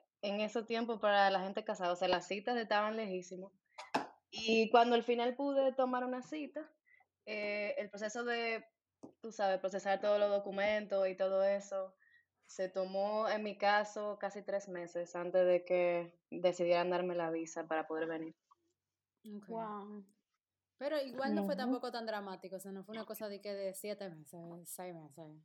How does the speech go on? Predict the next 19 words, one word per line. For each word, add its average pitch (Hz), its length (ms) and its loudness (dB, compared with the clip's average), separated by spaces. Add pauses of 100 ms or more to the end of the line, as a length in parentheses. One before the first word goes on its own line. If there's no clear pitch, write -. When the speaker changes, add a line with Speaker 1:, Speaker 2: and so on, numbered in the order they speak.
(140)
Speaker 2:
O 190 60 -20
sea, 190 220 -8
fue 196 240 -6
al 202 160 -6
final, 202 340 -8 (240)
f-, - 140 -20 (320)
fue, 202 180 -8 (160)
yo 214 160 -8
sé 233 140 -8
que 240 180 -4
fue 233 200 -10
mucha 226 200 -10
incertidumbre, 226 680 -8
pero 185 160 -10
no 170 100 -14
fue 196 120 -14
tan 185 180 -12
largo 180 300 -12
tampoco. 165 360 -18